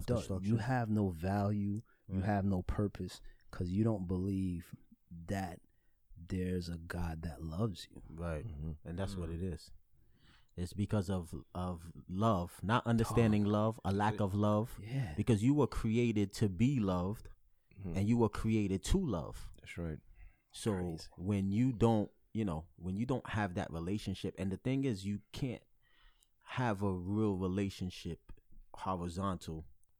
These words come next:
Speaker 1: until, you know, you really, uh, um, find the one that's vertical.
Speaker 4: Yeah.
Speaker 1: You know, like, and that's why sometimes I'm thinking about it, I'm like, eh, you know, God is love, and if you don't believe in God, then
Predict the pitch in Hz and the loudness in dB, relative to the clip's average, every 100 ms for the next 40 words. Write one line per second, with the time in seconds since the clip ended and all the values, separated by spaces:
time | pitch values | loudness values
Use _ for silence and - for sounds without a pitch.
0 | _ _ _ _ - 87 - 95 82 107 | _ _ _ _ -12 -8 -4 -4 -4 -4
1 | 98 76 85 98 90 - - 85 92 101 | -4 -4 -6 -4 -6 -8 -16 -6 -2 -2
2 | 92 - _ _ - 80 71 71 - 85 | -2 -8 _ _ -10 -8 -8 -8 -8 -6
3 | 80 73 87 - _ _ - - 127 120 | -6 -10 -12 -20 _ _ -20 -4 0 2
4 | 107 92 98 95 87 82 - 95 82 - | 2 2 0 -2 -4 -6 -4 -4 -4 -10
5 | 55 - _ _ _ _ _ _ _ - | -18 -20 _ _ _ _ _ _ _ -6
6 | 98 90 98 101 120 110 92 - - - | -2 0 0 2 2 0 -2 -4 -12 -6
7 | 104 120 131 139 147 - 127 - 104 95 | -4 -2 0 0 0 0 -2 0 -2 -2
8 | 90 139 113 101 98 95 90 - - 65 | -2 -4 -2 0 0 -2 -4 -8 -14 -12
9 | 90 95 85 85 107 107 104 87 101 95 | -8 -6 -4 -2 2 2 2 0 2 2
10 | 95 87 85 76 - - 135 127 123 90 | 0 -2 -6 -8 -12 -8 -4 0 0 -2
11 | 90 95 110 95 90 92 127 123 98 90 | -2 0 0 -2 -2 2 2 0 -2 -6
12 | 82 | -6